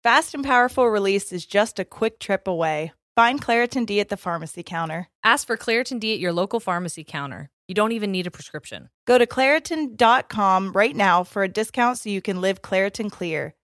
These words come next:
Speaker 1: Use as directed.
Speaker 2: Spring vibes are in the air, and when you bring in some of the beautiful flowers that are blooming around your house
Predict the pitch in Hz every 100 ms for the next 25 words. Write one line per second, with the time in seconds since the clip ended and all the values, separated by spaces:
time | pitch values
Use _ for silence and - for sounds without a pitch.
0 | _ - 214 247 - 185 180 185 139 -
1 | - - _ _ _ _ - - - 170
2 | 180 214 214 196 196 196 185 160 147 165
3 | 185 180 160 156 156 143 156 156 160 175
4 | 190 202 220 240 226 226 233 - 208 185
5 | 156 151 165 185 - 185 - 180 180 185
6 | 180 175 170 165 175 190 190 185 180 180
7 | 180 175 165 175 170 151 -